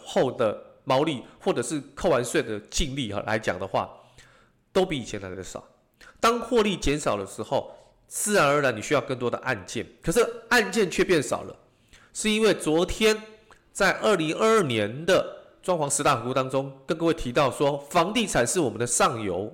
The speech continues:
市场，当我们的上游不好的时候，下游的装潢市场怎么可能会好？所以各位你看哈，内外夹击之下哈，设计师很辛苦啊。所以设计师，如果你还在单打独斗，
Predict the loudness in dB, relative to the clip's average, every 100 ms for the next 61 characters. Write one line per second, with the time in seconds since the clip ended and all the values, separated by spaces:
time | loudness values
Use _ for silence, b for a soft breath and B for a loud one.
0 | -10 -8 -6 -8 -12 B B B B 0
1 | 2 2 0 2 2 4 2 0 0 -2
2 | -2 0 0 0 -2 -16 -10 -2 4 4
3 | 4 0 0 0 0 -2 -4 -4 -6 -6
4 | -8 -4 -2 -2 -6 -16 _ -20 B B
5 | B B -20 _ _ 0 0 2 2 2
6 | -2 -6 -6 -8 b b 0 2 2 4
7 | 4 2 0 0 2 0 -4 -8 -8 -6
8 | 0 0 0 -4 -18 _ B B 0 0
9 | 0 -4 -4 -6 -12 _ _ _ _ -10
10 | -8 -6 -8 -10 -20 -20 _ b b b
11 | -8 -4 -2 -2 -2 -6 -8 B B -2
12 | 2 0 0 -2 0 0 -2 -4 -6 -6
13 | -8